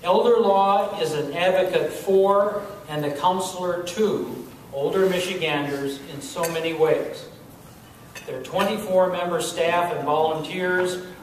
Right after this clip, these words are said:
provide legal counseling, professional services, and pension and benefits access counseling to countless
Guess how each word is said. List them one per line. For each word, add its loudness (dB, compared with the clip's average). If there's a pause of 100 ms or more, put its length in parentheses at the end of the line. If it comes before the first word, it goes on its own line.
provide 2
legal -2
counseling, -2 (420)
professional 0
services, 2 (460)
and -8
pension -2
and -6
benefits 0
access 0
counseling -2 (520)
to -12 (140)
countless -2